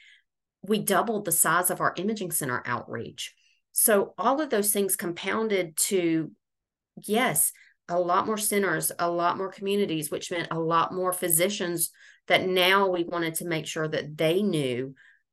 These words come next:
of the significance and the value of I R, of Northside's breast care program. So a lot of new people to educate. I think that maybe was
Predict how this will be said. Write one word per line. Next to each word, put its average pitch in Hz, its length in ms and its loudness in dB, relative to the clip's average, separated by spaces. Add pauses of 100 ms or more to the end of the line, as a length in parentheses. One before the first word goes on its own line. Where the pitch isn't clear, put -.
(160)
of 170 200 4
the 165 80 -6
significance 160 960 -2
and 160 140 0
the 151 80 0
value 139 760 -2 (540)
of 156 240 2
I 139 180 0
R, 127 420 -2
of 151 140 -2
Northside's 139 540 -4
breast - 400 -4
care 127 160 -6
program. 120 580 -8
So 160 340 -2
a 160 60 -8
lot 160 280 2
of 180 120 -4
new 170 140 0
people 160 320 -8
to - 200 -6
educate. 151 380 -2
I 151 60 0
think 165 240 -4
that 175 160 0
maybe 175 320 -2
was 156 280 0